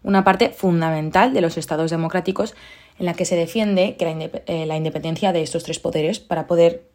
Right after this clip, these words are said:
conseguir dicha democracia. Pero, ¿qué hace cada uno de ellos? Pues vamos a ello, vamos a in-, a intentar explicar. Primero vamos a empezar por el Poder Judicial, porque es seguramente el más intuitivo por el nombre. Se dedica a administrar y a sancionar incumplimientos de la normativa vigente.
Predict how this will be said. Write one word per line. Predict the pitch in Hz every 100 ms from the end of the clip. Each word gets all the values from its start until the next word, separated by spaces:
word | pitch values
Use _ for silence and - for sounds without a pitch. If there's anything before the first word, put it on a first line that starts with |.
| -
conseguir | 202 208 196 202 -
dicha | 226 202
democracia. | - - - - - - _ - _ _ _ _ _
Pero, | 285 285 285 - - - -
¿qué | -
hace | 349 - 285
cada | 262 220
uno | 190 175
de | 165
ellos? | 156 196 - - _ _ _ _
Pues | 190
vamos | 180 180 175
a | -
ello, | - - _ _ _ _
vamos | 185 170
a | 156
in-, | - -
a | 190
intentar | 185 175 165
explicar. | 160 - - - _ _ - _ _ _ _ _ -
Primero | 277 320
vamos | 381 254 233
a |
empezar | 220 294
por | 269
el | 180
Poder | 180
Judicial, | 175 190 180 220 277
porque | - -
es | 156
seguramente | 175 170 160 165
el | 190
más | 156 151
intuitivo | - 165 160 165 160 190
por | 156
el | 151
nombre. | 147 139 135 _ _ - _
Se | - 202
dedica | 202 202
a | - - 185
administrar | 170 165 160 - 190 190 269
y | -
a | 175
sancionar | 196 214 226 220
incumplimientos | 220 233 233 214 190 214
de |
la | 196
normativa | 165 156 151 156
vigente. | 151 156 269 233 170